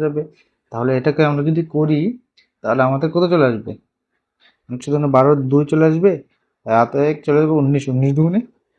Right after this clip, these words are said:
মানে উনিশ দুগুণে আটত্রিশ, ঠিক আছে, আটত্রিশ আর একে ঊনচল্লিশ, ঊনচল্লিশ মানে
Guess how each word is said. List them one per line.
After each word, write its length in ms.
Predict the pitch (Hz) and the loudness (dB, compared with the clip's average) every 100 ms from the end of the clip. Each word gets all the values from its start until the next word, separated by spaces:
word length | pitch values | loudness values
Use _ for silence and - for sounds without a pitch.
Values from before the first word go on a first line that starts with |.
| - | -8
মানে 200 | 110 117 123 - 135 | -4 -2 -4 -6 -8
উনিশ 280 | 127 139 170 156 135 | -4 -2 -4 -2 2
দুগুণে 220 | 135 143 - _ _ - | 2 2 -4 _ _ -10
আটত্রিশ, 380 | 127 - 123 120 | -10 -6 -10 -8
ঠিক 100 | - | -6
আছে, 120 | 160 151 | 0 0
আটত্রিশ 240 | 135 190 | 0 0
আর 100 | 170 | 0
একে 220 | 170 165 254 - _ _ - | -2 -6 -10 -12 _ _ -6
ঊনচল্লিশ, 560 | 127 123 123 117 117 - | -4 -2 -2 -2 -4 -8
ঊনচল্লিশ 320 | 127 127 147 | -8 -6 -2
মানে 120 | 165 | -2